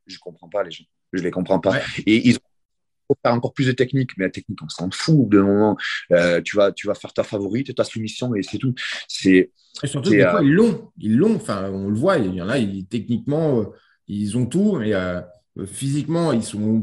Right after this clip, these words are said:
Speaker 2: top, ils se préparent bien. Mais, euh, il y a toujours ce truc, je trouve, au niveau du mental,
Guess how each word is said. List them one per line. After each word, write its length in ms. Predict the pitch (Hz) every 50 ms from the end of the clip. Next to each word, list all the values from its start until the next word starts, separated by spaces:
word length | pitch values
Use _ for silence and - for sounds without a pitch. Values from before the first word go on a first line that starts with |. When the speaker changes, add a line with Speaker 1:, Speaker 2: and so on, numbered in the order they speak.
| 110 -
Speaker 2:
top, 200 | - 160 156 147 127
ils 60 | 107
se 100 | - -
préparent 340 | - 107 104 113 104 110 117
bien. 300 | 147 180 208 - - -
Mais, 220 | - 110 117 120 120
euh, 160 | 120 117 110
il 40 | 107
y 40 | 104
a 60 | 104
toujours 220 | - - 202 -
ce 100 | - 139
truc, 200 | 127 - 175 180
je 60 | 165
trouve, 160 | - 156 147 135
au 80 | 120
niveau 240 | 117 113 113 113 120
du 140 | 113 107 107
mental, 520 | 113 113 113 113 160 180 180 165 123 -